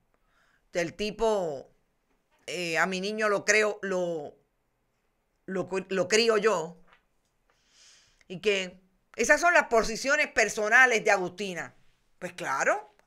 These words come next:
¿por qué ustedes se picaron? Si Agustina nunca ha dicho que ella habla por la iglesia,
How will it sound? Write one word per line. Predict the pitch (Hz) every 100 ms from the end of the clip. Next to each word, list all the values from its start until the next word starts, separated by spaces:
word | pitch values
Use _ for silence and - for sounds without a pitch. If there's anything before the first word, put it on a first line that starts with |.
| _ _ _ _ -
¿por | 240
qué | 240
ustedes | 359 453 440
se | 480
picaron? | 392 370 240 151 135 117 113 _ _ _ _ _ - - - - - - -
Si | - 190
Agustina | 190 185 226 349
nunca | 415 330
ha | 247
dicho | 202 - 175 156 _ _ _ _ _ _ _ - - - - _ -
que | 196 175
ella | 175 180 165 156 - -
habla | 208 190 175 -
por | 170
la | 147
iglesia, | 120 113 117 - 302